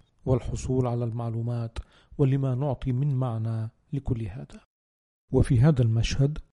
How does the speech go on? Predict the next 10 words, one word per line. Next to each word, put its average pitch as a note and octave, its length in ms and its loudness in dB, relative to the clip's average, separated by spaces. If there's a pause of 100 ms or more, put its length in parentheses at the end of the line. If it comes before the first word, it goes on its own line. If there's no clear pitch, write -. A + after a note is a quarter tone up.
(320)
لا C#3 100 8
يمكن C3+ 300 6
لرسالة C#3 600 4
الكنيسة D#3 560 2
أن C3 120 2
تكون C#3 320 2
غير B2+ 360 4
فاعلة B2 560 0
أو D#3+ 100 6
مرتجلة، A#2 800 0